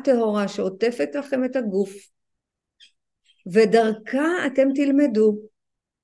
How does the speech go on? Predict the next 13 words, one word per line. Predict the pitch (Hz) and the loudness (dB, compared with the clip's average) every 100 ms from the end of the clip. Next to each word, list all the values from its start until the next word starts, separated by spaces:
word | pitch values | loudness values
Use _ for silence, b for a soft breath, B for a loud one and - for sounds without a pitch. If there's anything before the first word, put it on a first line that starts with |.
| _ _ _ _ _ _ | _ _ _ _ _ _
שאין | - 202 - 202 240 | -4 -2 0 0 2
מרחב, | 277 294 254 - 247 240 220 220 | 4 2 0 -4 -4 -4 -8 -6
כי | 214 | 0
אין | 202 233 | 0 0
ברוחניות | 240 240 - 233 226 226 220 | 0 -2 -2 -4 -2 -4 -4
מרחב, | 214 190 196 196 190 180 170 _ _ _ _ _ _ _ _ | -6 -6 -8 -6 -6 -8 -14 _ _ _ _ _ _ _ _
ואין | 156 147 180 175 185 180 190 208 214 | -12 0 2 2 -2 0 0 2 4
באמת | 247 262 254 254 | 4 4 2 0
זמן." | 202 185 208 214 202 196 190 190 _ _ _ _ _ _ _ _ - | -4 -2 0 0 0 -2 -6 -10 _ _ _ _ _ _ _ _ -6
אנחנו | 202 202 220 214 - 220 226 190 | -2 0 -2 -4 -6 -6 -6 -4
בעולם | 185 - 175 180 196 190 190 | -2 0 -2 -2 -2 -4 -8
של | - 170 | -10 -12
תודעה. | 147 175 156 160 - 185 | -8 -8 -6 -6 -6 -6